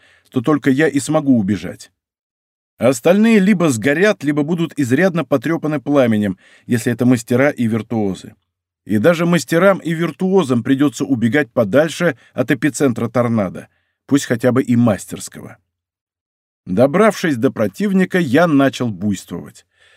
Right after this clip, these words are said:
Мастеров до поры до времени не трогал, решил сначала простыми бойцами заняться. Этих самых бойцов было не очень много, и помочь им уже не мог никто.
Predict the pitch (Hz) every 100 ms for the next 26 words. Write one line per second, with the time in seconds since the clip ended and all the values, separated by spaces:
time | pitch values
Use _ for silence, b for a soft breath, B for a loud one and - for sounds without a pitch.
0 | b b 107 123 - 214 202 170 165 175
1 | 160 160 160 139 123 107 104 131 196 185
2 | 180 135 _ _ - 127 131 208 180 156
3 | 190 180 156 139 170 151 156 - 139 113
4 | 101 107 98 90 - - - _ _ _
5 | _ _ - 202 190 151 - 190 165 123
6 | 143 - 214 165 160 170 160 175 170 165
7 | 165 160 123 101 92 _ _ - 120 117
8 | 123 190 185 156 120 151 139 127 117 110
9 | 110 - 87 73